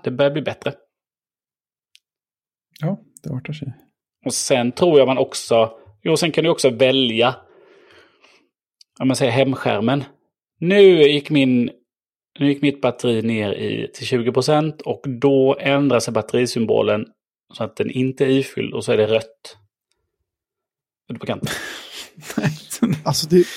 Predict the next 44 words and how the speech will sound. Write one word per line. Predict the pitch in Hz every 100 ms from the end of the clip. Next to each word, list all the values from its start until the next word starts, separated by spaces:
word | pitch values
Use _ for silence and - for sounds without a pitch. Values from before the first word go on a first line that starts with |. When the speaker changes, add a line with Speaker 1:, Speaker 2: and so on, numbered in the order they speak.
| - -
Speaker 2:
Jaha, | - 180 185 - - -
Speaker 3:
på | 143
tal | 127 160 147
om | 143
Speaker 2:
okej. | 202
Speaker 3:
det, | 127 127 147
alltså | 139 143
Mattias | 147 - 170 180 180 180
nämnde | 151 120 113
ju | 113
i | 107
våran | 101 104 107
chatt | - 107 - - - _ -
att | 117 120
han | 113 113 120 139
kände | 127 113
att | 110
batterikapaciteten | 127 123 127 113 120 117 175 165 -
hade | 117 113
blivit | 110 107 107
så | 113
här, | 104
att | 101 113
det | 113
hade | 104 _
tagit | - 113 110
en | 113
rejäl | 143 165 104
smäll | - 175 107
på | 101
hans | 104 -
telefon. | 110 139 113
Och | 107
först | 170
tänkte | 175 120
jag | 110
så | 107
här: | 107
"Nej, | 117 113
vi | 107
har | 262
inte | -
märkt | 113 110
någonting." | 120 113 113